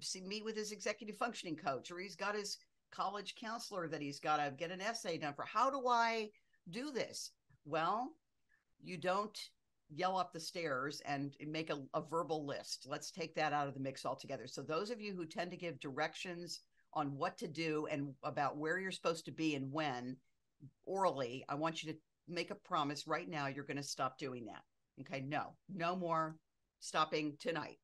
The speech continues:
firing myself from that job. Instead, I'm gonna go over to this new system, which is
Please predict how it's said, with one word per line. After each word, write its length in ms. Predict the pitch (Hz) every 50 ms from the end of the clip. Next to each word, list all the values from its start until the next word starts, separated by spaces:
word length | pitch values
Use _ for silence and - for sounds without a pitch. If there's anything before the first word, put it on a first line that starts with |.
| _ -
firing 380 | - 156 165 180 185 185 185
myself 420 | 185 180 180 175 - 170 143 143 143
from 120 | 160 135 135
that 140 | 131 131
job. 180 | - 120 98 - - _ _ _ _ _ _ _ _ _ _ _ _ _ _ _ _ _ _ _ _ _ _ _ _ -
Instead, 640 | 160 165 135 - - - 185 165 147 135 160 160 - - _ _ _ _ -
I'm 120 | 170 185
gonna 140 | 190 214 196
go 180 | - 170 143 -
over 260 | - 165 170 160 180 180
to 160 | - 190 185
this 240 | 160 143 139 - -
new 200 | 175 190 208 214
system, 580 | 208 - - 135 135 - - 127 131 156 165 -
which 300 | 170 156 160 160 - -
is 280 | 165 160 151 147 -